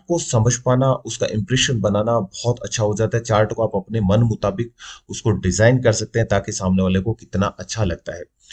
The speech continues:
इस वीडियो में मैं आपको वही चीज समझाने वाला हूं। अगले दो तीन वीडियो में हम इसको अच्छे से समझ लेंगे, तो मेरे साथ बने रहिएगा ये वीडियो में।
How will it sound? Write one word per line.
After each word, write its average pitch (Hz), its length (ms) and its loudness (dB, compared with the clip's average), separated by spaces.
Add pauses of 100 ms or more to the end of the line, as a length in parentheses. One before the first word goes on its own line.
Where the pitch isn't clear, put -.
(380)
इस 139 180 -2
वीडियो 156 300 6
में 165 140 8
मैं 147 140 6
आपको 127 280 4
वही 107 240 2
चीज 117 220 -4
समझाने 120 340 4
वाला 120 180 4
हूं। 127 400 -4
अगले 135 140 4
दो 123 200 2
तीन 127 180 0
वीडियो 127 220 2
में 131 100 4
हम 117 180 -2
इसको 113 220 -4
अच्छे 156 320 0
से 147 120 0
समझ 104 300 -2
लेंगे, 113 300 0 (400)
तो 101 60 -4
मेरे 120 220 4
साथ 135 300 2
बने 113 200 4
रहिएगा 107 420 2
ये 104 160 0
वीडियो 101 320 -2
में। 131 180 -4